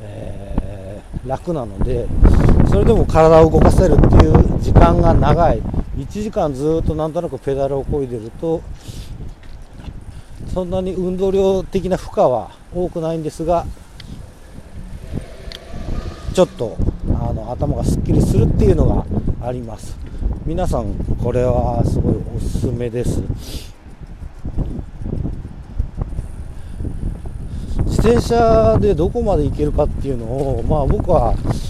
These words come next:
ロードバイクとか乗るわけではないので、まあ、乗る人はもう百キロ、二百キロ走るんでしょうが、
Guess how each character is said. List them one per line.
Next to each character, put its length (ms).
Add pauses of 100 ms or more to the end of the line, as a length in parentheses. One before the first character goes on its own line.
(1400)
ロ 220
ー 20
ド 160
バ 180
イ 60
ク 140
と 100
か 180
乗 240
る 360 (580)
わ 180
け 140
で 100
は 200
な 240
い 80
の 160
で、 420 (640)
ま 280
あ、 40
乗 140
る 100
人 140
は 80
も 220
う 40
百 280
キ 60
ロ、 60
二 120
百 160
キ 120
ロ 100 (840)
走 260
る 140
ん 20
で 60
し 120
ょ 40
う 80
が、 320